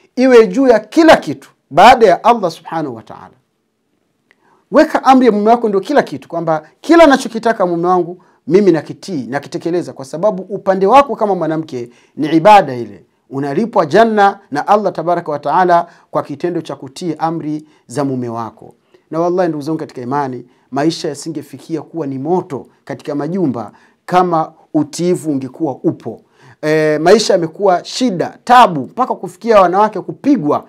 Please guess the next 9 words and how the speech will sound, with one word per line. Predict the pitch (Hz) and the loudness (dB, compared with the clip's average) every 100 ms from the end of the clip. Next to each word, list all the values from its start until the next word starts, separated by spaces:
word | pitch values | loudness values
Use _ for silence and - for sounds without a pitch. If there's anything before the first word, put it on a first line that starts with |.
| _ _ _ | _ _ _
kunyanyasika, | 196 185 175 175 - 269 202 160 123 - _ - | -2 2 2 2 0 -2 0 0 -2 -2 _ -6
kufukuzwa, | 233 - 185 269 294 180 156 123 - _ _ | -6 -6 -4 4 4 4 2 0 -6 _ _
kudhulumika | - 240 226 214 208 294 294 175 135 - _ | -8 -4 -2 0 4 6 6 2 0 -4 _
kwa | 165 | -8
sababu | 160 160 208 196 185 180 - _ | -6 0 2 2 -2 -6 -10 _
ya | 135 160 | 0 0
kuji-, | 165 165 156 180 | 2 -6 -2 2
wenyewe | 202 202 | 2 2
wanaita | 175 160 160 139 | 0 0 -2 -4